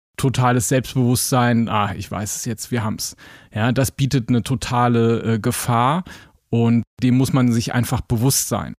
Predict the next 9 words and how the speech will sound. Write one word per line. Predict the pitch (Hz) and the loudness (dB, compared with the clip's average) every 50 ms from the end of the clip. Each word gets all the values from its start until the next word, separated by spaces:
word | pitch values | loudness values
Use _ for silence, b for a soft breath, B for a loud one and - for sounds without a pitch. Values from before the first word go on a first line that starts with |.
| _ _ _ | _ _ _
Aber | - 131 156 170 143 117 98 - - - - _ _ _ _ _ _ - - | 0 2 2 2 2 2 0 -2 -4 -12 -20 _ _ _ _ _ _ -14 -10
das | - 131 - - - | -8 -8 -8 -6 -2
Ganze | - 131 139 160 175 - - 131 123 135 175 214 b b b b b b | 0 2 2 2 2 0 0 2 2 2 2 0 b b b b b b
hat | - - 156 | -4 -4 -2
auch | - - 143 120 107 | 0 0 -2 0 0
was | 127 123 104 - - | 0 -2 -2 -2 -4
sehr, | 131 123 110 110 123 135 139 147 156 156 151 139 | -4 -4 -2 0 0 2 2 4 4 2 2 2
sehr | 117 123 135 135 135 127 | 2 2 2 2 2 0
Gutes. | 110 127 147 156 151 - 127 104 82 - - - - | 0 0 0 0 0 0 -2 -4 -6 -8 -10 -12 -14